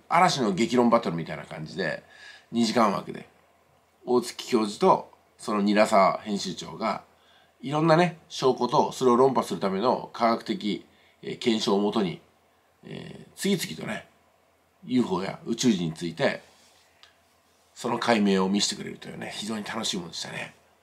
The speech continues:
私たちの想像力、想像力もね、かなりかき立てられたもんで、えー、私は当時、小学生から中学生に上がるところでしたんですけども、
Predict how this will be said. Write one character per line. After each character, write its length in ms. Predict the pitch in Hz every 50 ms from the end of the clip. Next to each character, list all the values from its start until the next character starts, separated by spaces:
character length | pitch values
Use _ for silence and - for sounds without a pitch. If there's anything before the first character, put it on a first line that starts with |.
| _ _ - - _ _
私 260 | - 127 135 170 165
た 100 | 151 127
ち 80 | 104 98
の 60 | 98
想 260 | 92 - 123 110 107
像 240 | 104 101 95 87 85
力、 80 | 82 -
想 160 | - 107 104
像 80 | 101 92
力 180 | 85 82 82
も 60 | 90
ね、 120 | 92 95 98
か 120 | - 156
な 80 | 139 110
り 80 | 92
か 140 | - - 107
き 80 | - -
立 100 | 117 98
て 80 | 113
ら 60 | 107 101
れ 60 | 82
た 100 | 87 85
も 120 | 80 76
ん 60 | 82
で、 200 | - - - - - _ _ _ _ _ _ _ _ _ _ _ _ _ -
え 80 | -
ー、 40 | 120
私 240 | 123 135 165 175 190
は 100 | 185 180
当 160 | 180 196 175
時、 300 | 127 101 170 - - - - _ _
小 220 | - - 151 151
学 160 | 151 156 156 -
生 140 | - 113
か 80 | - 113
ら 80 | 107 -
中 200 | - - 123 117
学 140 | 120 117
生 140 | - - 95
に 60 | 87
上 100 | 90 90
が 60 | 90 90
る 80 | 87
と 80 | 82 98
こ 60 | 92
ろ 60 | 85
で 80 | 78 80
し 100 | - - _ -
た 100 | 98 92
ん 60 | 87
で 60 | 85
す 60 | 78
け 60 | - 82
ど 80 | 82
も、 320 | 90 98 98 87 73 -